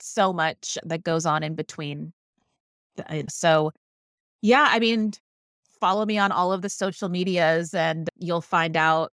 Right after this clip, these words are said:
you know, it'll go on pre-order pretty soon, I think in a couple months, and we're gonna have the cover reveal soon. And, you know, there's all these steps that lead up to it, and then it comes out. So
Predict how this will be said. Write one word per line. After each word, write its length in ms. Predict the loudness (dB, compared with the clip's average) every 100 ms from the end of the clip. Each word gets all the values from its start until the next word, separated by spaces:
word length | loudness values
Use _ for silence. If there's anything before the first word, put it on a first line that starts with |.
| -6
you 100 | 0
know, 120 | 2
it'll 120 | 2
go 160 | 2 0
on 100 | 0
pre-order 580 | -4 -4 -2 -2 -4
pretty 280 | -6 -8 -8
soon, 640 | -8 -4 -2 0 0 -4 -6
I 60 |
think 220 | -6 -6
in 80 | -6
a 60 | -8
couple 320 | -4 -4 -2
months, 540 | 0 0 0 -4 -4
and 380 | -2 -2 -4 -12 -10
we're 100 | -4
gonna 160 | -2 0
have 160 | -2
the 60 | -2
cover 380 | -2 0 2 0
reveal 440 | 0 0 2 2
soon. 880 | 0 -2 0 2 2 2 2 2 2
And, 460 | 2 0 -4 -8 -12 -2
you 100 | 2
know, 180 | 4
there's 200 | 4 4
all 220 | 6 6 4
these 200 | 2 -2
steps 760 | -4 0 0 -2 -18 -20 -12 0
that 180 | 0 2
lead 220 | -2 0
up 180 | 0 -2
to 160 | -8 -4
it, 160 | -4 -4
and 120 | -4
then 160 | -4
it 120 | -6 -10
comes 260 | -12 -8
out. 320 | -4 -4 -4 -12 _
So 500 | -2 2 2 2